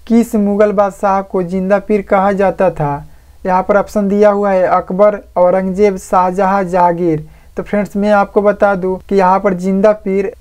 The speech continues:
औरंगजेब को कहा जाता था, तो यहाँ पर इसका right answer option number B हो जाएगा। अब देखते हैं हमारा last क्वेश्चन क्या है। यहाँ पर last क्वेश्चन है महमूद गजनवी ने भारत पर कितनी बार आक्रमण किया?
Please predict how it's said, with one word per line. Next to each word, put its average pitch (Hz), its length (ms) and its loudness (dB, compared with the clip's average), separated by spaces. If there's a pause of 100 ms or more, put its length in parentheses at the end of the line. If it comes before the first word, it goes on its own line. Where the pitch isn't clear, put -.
औरंगजेब 190 720 2
को 208 220 2
कहा 196 340 -2
जाता 185 380 0
था, 139 380 -4 (240)
तो 190 60 -4
यहाँ 185 160 2
पर 196 140 -2
इसका 190 260 0
right 196 320 2
answer 202 340 2
option 190 420 -2
number 202 340 2
B 214 180 0
हो 190 160 2
जाएगा। 139 420 0 (540)
अब 175 120 -2
देखते 190 340 0
हैं 202 60 4
हमारा 202 460 2 (140)
last 190 320 0
क्वेश्चन 202 380 0 (140)
क्या 185 160 2
है। 139 380 -4
यहाँ 190 200 2
पर 196 160 -2
last 196 300 0
क्वेश्चन 208 480 -2
है 170 160 0
महमूद 190 480 0
गजनवी 196 680 0
ने 196 180 0
भारत 185 400 0
पर 196 160 -2
कितनी 202 380 -4
बार 190 220 2
आक्रमण 190 540 0
किया? 143 440 -2